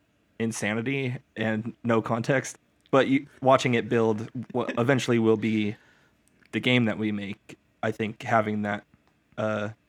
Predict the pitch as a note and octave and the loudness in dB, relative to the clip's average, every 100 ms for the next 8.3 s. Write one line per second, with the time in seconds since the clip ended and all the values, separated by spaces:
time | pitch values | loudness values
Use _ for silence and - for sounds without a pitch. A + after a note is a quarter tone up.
0 | - A2 G2 G2+ F#2+ - G#2 G2 G#2+ A#2 | -6 -4 -2 -6 -8 -8 -8 -6 -8 -6
1 | G#2 B2 G#2+ A2 - A2 G#2+ G#2 _ _ | -8 -6 -6 -8 -8 -6 -6 -8 _ _
2 | _ _ _ _ - B2 A#2 A2+ A2 A2 | _ _ _ _ 0 2 4 4 2 0
3 | - _ _ - A#2 G#2 G#2+ G#2+ - - | -8 _ _ -4 -4 -2 0 0 -2 -8
4 | - _ - A#2 G#2+ - C3+ C#3+ A#2 G#2+ | -12 _ -6 -4 -4 -2 0 2 2 0
5 | G#2+ G#2+ A2+ _ _ - A2 - G#2+ - | 0 0 -4 _ _ -6 -6 -2 -2 -2
6 | G#2+ - - A2+ G#2 G#2 G2 G#2+ G#2+ G#2+ | -6 -6 -8 -6 -2 -2 0 -2 -2 -6
7 | G#2 - A2 G#2 A#2+ A2+ A2+ A2+ G#2 G#2+ | -12 -12 -14 -8 -4 -4 -4 -4 -4 -4
8 | G#2 G#2 | -4 -4